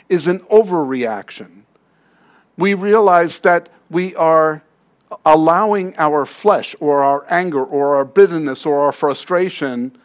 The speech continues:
get the best of us and to be prominent in our life instead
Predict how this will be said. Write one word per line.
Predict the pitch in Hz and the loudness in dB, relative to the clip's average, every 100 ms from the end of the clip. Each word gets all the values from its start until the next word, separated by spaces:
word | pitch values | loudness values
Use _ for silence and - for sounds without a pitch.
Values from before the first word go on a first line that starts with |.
| _ _ _ _ _ _ _ - 127 | _ _ _ _ _ _ _ -20 -2
get | 175 165 | 0 2
the | 160 | -2
best | 135 135 - | 0 -2 -2
of | 123 104 | -8 -10
us | 113 - - - _ _ _ _ _ _ _ - | -14 -14 -16 -16 _ _ _ _ _ _ _ -2
and | 151 147 147 - | 0 0 -4 -8
to | - | -14
be | 143 151 | -4 -4
prominent | 143 - 196 196 180 139 127 165 | -4 -4 2 2 2 -2 -4 -4
in | 160 139 - - | -4 -4 -6 -2
our | 139 135 131 | 0 0 0
life | 127 131 127 - _ _ _ _ _ _ _ | -2 -2 -8 -16 _ _ _ _ _ _ _
instead | 151 143 - - 175 165 | -4 -4 -4 4 4 4